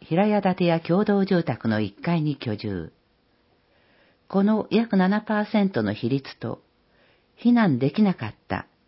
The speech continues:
乳幼児がいる、身体的事情など、六パーセント。情報を知らなかった、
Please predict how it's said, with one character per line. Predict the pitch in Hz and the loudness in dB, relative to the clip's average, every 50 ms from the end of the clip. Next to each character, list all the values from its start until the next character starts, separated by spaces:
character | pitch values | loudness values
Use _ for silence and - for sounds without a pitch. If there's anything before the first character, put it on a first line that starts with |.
| _ _ _ _ _ - | _ _ _ _ _ -2
乳 | 170 185 196 208 208 | 0 2 4 4 4
幼 | 196 180 170 | 4 2 2
児 | - 135 127 | 2 0 -2
が | 131 123 | 0 0
い | 123 123 | -2 -4
る、 | 120 135 127 - - _ _ _ _ - | -4 -6 -8 -8 -10 _ _ _ _ -2
身 | - 180 214 220 | 0 0 2 2
体 | - 196 190 185 | 2 0 0 0
的 | - 175 - - 156 | -2 -6 -4 -2 -2
事 | 135 147 139 | 0 0 -2
情 | 135 170 165 160 156 | 0 0 0 0 0
な | 151 147 143 | -2 -4 -4
ど、 | 139 - - - - _ _ - | -6 -8 -12 -12 -16 _ _ -4
六 | - 135 131 - - | -4 -4 -4 -4 -6
パ | - 165 | -6 -6
ー | 151 139 - | -6 -6 -6
セ | 151 123 | -8 -8
ン | 82 | -8
ト。 | - _ - - - - _ _ _ _ _ _ _ _ _ _ _ _ _ _ _ _ _ _ _ _ _ _ | -10 _ -12 -12 -12 -14 _ _ _ _ _ _ _ _ _ _ _ _ _ _ _ _ _ _ _ _ _ _
情 | - 170 196 226 240 | 0 2 2 2 2
報 | 226 - 226 208 202 | 2 2 2 2 4
を | 196 190 | 2 0
知 | - - 180 | 0 0 2
ら | 190 202 | 2 2
な | 196 196 | 2 0
か | 196 - 101 | -2 -6 -12
っ | - _ _ _ | -12 _ _ _
た、 | 110 107 - | -8 -8 -8